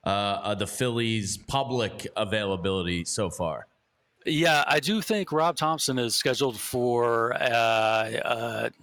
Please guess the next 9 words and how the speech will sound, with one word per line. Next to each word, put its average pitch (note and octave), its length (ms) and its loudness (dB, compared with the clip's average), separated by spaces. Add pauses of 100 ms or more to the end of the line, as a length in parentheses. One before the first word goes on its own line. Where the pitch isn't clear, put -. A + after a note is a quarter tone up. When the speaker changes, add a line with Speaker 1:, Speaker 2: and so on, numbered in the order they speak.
(1160)
Speaker 2:
scheduled D#3 360 0
for C#3 260 0
media C3 280 0
availability A#2 760 0
tomorrow, G#2+ 1040 -2 (420)
uh, D2+ 580 0 (280)
Tu-, B2 220 -2 (180)
Tuesday, B2+ 420 0
I, B2 60 0